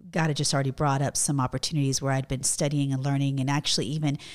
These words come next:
helping people with some inner healing in some of these areas. So, and I'd been reading on it. So when I came to her and I was like, "Oh, there's another part of this. This is even better."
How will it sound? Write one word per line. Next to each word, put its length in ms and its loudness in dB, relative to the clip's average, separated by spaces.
helping 340 2
people 300 0
with 140 0
some 220 0
inner 180 0
healing 640 2
in 200 0
some 180 0
of 80 4
these 220 0
areas. 440 4
So, 460 2
and 140 0
I'd 120 0
been 160 0
reading 300 2
on 220 4
it. 280 0
So 260 2
when 140 2
I 100 2
came 260 -2
to 100 -2
her 400 2
and 400 0
I 140 0
was 200 0
like, 240 -4
"Oh, 220 0
there's 220 -2
another 340 0
part 340 -4
of 120 -2
this. 240 2
This 160 0
is 100 0
even 240 -2
better." 380 -4